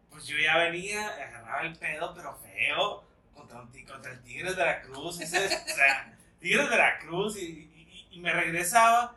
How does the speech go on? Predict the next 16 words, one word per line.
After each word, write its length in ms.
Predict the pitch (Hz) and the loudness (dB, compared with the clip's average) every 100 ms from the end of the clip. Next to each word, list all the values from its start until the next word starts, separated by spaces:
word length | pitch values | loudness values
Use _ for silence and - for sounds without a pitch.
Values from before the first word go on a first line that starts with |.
| - _ _ - | -18 _ _ -16
Y 180 | 175 165 | -14 -14
créeme 600 | - 208 233 269 302 330 | -10 0 2 2 -4 -10
que 100 | - | -14
fueron 380 | 170 196 240 - | -16 -8 -8 -8
para 220 | - 202 175 | -8 -6 -6
mí 120 | 185 | -8
las 140 | 240 | -10
mejores 420 | 226 - 175 214 | -10 -12 -12 -12
pedas 380 | - 175 170 202 | -12 -10 -8 -8
que 100 | 180 | -12
yo 60 | 175 | -18
he 60 | 175 | -18
vivido 240 | 175 196 | -16 -14
en 60 | 202 | -16
el 100 | 156 | -16
estadio. 440 | - - 131 113 | -10 -6 -6 -8